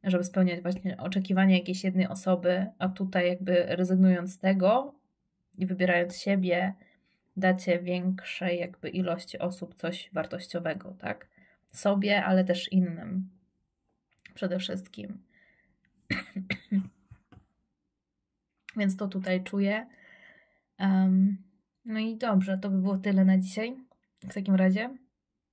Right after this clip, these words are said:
dziękuję bardzo za oglądanie. Mam nadzieję, że chociaż w małym stopniu to czytanie było dla Was pomocne. Dziękuję bardzo i do usłyszenia niedługo.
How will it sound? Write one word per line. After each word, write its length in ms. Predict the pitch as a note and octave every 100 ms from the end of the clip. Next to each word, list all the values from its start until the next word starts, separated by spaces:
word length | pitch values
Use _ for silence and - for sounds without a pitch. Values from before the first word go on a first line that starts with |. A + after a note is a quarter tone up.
| _ _ _ G#3
dziękuję 340 | G3 F#3+ F#3
bardzo 280 | F#3 F#3+ G3
za 100 | F#3+
oglądanie. 500 | F#3+ F#3+ F#3+ G3+ G3
Mam 140 | G3+ G3
nadzieję, 520 | G#3 F#3+ F#3 F3+ F3+
że 140 | F3+
chociaż 500 | F#3 F#3+ F#3 F#3 - - -
w 40 |
małym 240 | F#3 F3+
stopniu 300 | F#3 F3+ F#3
to 100 | F3+
czytanie 300 | F3+ - F3+
było 180 | F3+ F#3
dla 120 | F#3
Was 160 | F3+ F#3+
pomocne. 500 | F#3+ G3+ A3+ G3+ G3+ G3+ - - - - -
Dziękuję 380 | G3 F#3+ F#3+ F#3
bardzo 460 | F#3+ F#3+ F#3+ F#3 F#3
i 200 | F3+ F#3
do 180 | F3+ F3+
usłyszenia 540 | F#3 F#3 F#3+ G3 F3+
niedługo. 440 | F3+ F3+ F3+ F#3